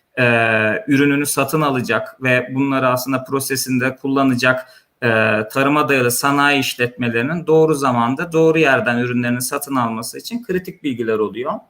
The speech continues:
E, bir bölgenin tarımsal üretim dinamiklerini yıllara bağlı görebiliyoruz. Yıllar boyunca bu bölgeyi uydu görüntülerinden takip ettiğimiz için. Ee, örneğin, e, burada İzmir Torbalı iki bin on yedi yılında,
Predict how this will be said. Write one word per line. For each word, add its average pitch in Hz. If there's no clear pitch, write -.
E, 131
bir 170
bölgenin 185
tarımsal 160
üretim 180
dinamiklerini 165
yıllara 160
bağlı 147
görebiliyoruz. 131
Yıllar 127
boyunca 123
bu 123
bölgeyi 120
uydu 117
görüntülerinden 113
takip 113
ettiğimiz 110
için. 139
Ee, 123
örneğin, 165
e, 120
burada 151
İzmir 156
Torbalı 147
iki 139
bin 151
on 156
yedi 147
yılında, 135